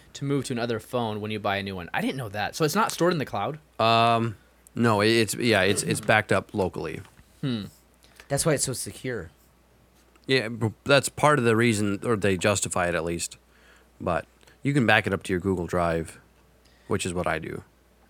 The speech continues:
Speaker 1: Yeah. All right.
Speaker 2: They did, I do feel like they just added, no, no, that was something else. Never mind.
Speaker 1: I mean, you can have it be secure in the cloud.
Speaker 2: Right.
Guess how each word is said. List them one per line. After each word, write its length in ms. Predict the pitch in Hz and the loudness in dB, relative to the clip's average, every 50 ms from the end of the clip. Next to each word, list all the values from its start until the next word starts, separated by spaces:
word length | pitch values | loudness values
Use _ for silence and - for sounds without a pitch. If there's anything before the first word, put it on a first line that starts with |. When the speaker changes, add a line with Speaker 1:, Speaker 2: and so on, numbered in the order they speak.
| - - | -20 -18
Speaker 1:
Yeah. 160 | - 87 85 82 107 120 - - - - - - _ _ _ _ _ _ _ _ _ - - - - - - - - _ _ _ _ _ _ - | -16 -16 -16 -16 -18 -20 -20 -20 -20 -20 -20 -20 _ _ _ _ _ _ _ _ _ -20 -20 -20 -20 -20 -20 -20 -20 _ _ _ _ _ _ -2
All 120 | 123 127 | 0 2
right. 220 | 117 101 92 92 - | 2 2 2 2 2
Speaker 2:
They 120 | 139 143 | 0 0
did, 320 | 135 127 190 226 233 - - - | 2 2 2 2 2 0 0 0
I 140 | 131 147 | 0 0
do 260 | 147 131 170 233 247 190 | 2 2 2 2 2 2
feel 220 | - 190 190 190 | 0 0 0 2
like 260 | 180 160 139 - - - _ - | 2 0 -2 -4 -8 -16 _ -4
they 160 | 120 135 127 | -2 0 0
just 300 | 117 127 165 156 - - - - - | 2 4 4 2 2 0 -4 -6 -2
added, 500 | 113 123 131 131 117 113 104 92 87 87 85 - _ _ _ _ _ _ _ _ _ _ _ _ _ _ _ _ _ _ _ _ _ _ | 0 4 4 4 4 4 2 0 -2 -8 -14 -20 _ _ _ _ _ _ _ _ _ _ _ _ _ _ _ _ _ _ _ _ _ _
no, 300 | - 113 110 107 107 104 | -4 -2 0 2 0 0
no, 120 | 104 101 | 0 0
that 120 | 98 95 95 | 0 2 0
was 120 | 92 87 | 0 0
something 220 | - 98 90 87 80 | -2 -2 -2 -4 -2
else. 280 | 80 80 71 - - | -2 -4 -4 -4 -6
Never 120 | 92 87 85 | -6 -6 -6
mind. 280 | 82 78 73 82 101 - - _ _ _ _ _ _ _ _ _ _ _ _ _ _ _ _ _ _ _ _ _ _ _ _ _ _ _ _ _ _ _ _ _ _ _ _ - | -6 -6 -6 -8 -12 -18 -20 _ _ _ _ _ _ _ _ _ _ _ _ _ _ _ _ _ _ _ _ _ _ _ _ _ _ _ _ _ _ _ _ _ _ _ _ -6
Speaker 1:
I 40 | |
mean, 140 | 156 151 151 | -6 -4 -2
you 120 | 170 208 208 | -2 -2 -2
can 400 | - - - 180 196 208 202 151 | -4 -6 -4 -2 0 0 0 -2
have 360 | 107 98 123 135 139 131 120 | -4 0 2 2 2 2 2
it 140 | 104 90 - | -2 -4 -2
be 120 | 127 120 | -2 -4
secure 600 | - - 101 92 - - - 120 107 98 95 90 | -2 -4 -8 -12 -10 -6 -4 -2 -2 -2 -2 -4
in 180 | - - 110 98 | -6 -8 -8 -8
the 80 | 90 | -8
cloud. 400 | - - - 98 80 76 71 64 - - _ _ _ _ _ _ _ _ _ _ _ _ _ - _ _ _ _ _ | -10 -8 -6 -6 -6 -6 -8 -10 -14 -20 _ _ _ _ _ _ _ _ _ _ _ _ _ -20 _ _ _ _ _
Speaker 2:
Right. 300 | 120 117 98 78 - | 0 2 2 0 -2